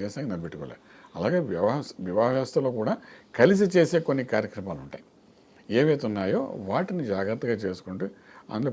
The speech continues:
పూజలు అనుకోండి, పునస్కారాలు అనుకోండి, యాగాలు అనుకోండి, యజ్ఞాలు అనుకోండి, అంటే ఆధ్యాత్మికంగా. అలాగే మన జాతకాన్ని బలం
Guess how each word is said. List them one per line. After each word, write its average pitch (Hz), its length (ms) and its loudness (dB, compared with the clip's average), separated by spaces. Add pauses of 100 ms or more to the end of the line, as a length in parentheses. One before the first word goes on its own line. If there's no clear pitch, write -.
పూజలు 98 320 0
అనుకోండి, 90 400 -6
పునస్కారాలు 90 600 -6
అనుకోండి, 85 380 -8 (120)
యాగాలు 87 360 -6
అనుకోండి, 87 360 -8
యజ్ఞాలు 82 360 -6
అనుకోండి, 82 300 -8 (220)
అంటే 120 120 -2
ఆధ్యాత్మికంగా. 92 680 2 (380)
అలాగే 170 280 6 (380)
మన 147 120 0
జాతకాన్ని 127 560 6
బలం 110 160 4